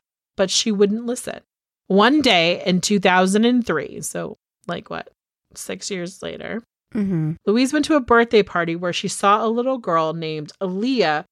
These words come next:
Speaker 1: who looked a lot like her daughter might have looked at her age.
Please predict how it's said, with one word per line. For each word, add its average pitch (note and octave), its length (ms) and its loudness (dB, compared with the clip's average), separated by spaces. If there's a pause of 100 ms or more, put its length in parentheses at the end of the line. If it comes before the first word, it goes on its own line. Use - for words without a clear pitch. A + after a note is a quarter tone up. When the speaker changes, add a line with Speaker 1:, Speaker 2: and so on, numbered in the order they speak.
(160)
Speaker 1:
who A#3 220 2
looked G#3 440 0
a F#3+ 100 4
lot G3 420 4
like A3 240 0
her A#3 140 -2
daughter D#3+ 520 -4 (120)
might E3+ 200 -4
have E3+ 160 -10
looked C#3+ 220 -10
at D#3 120 -12
her F3+ 220 -10
age. - 600 -14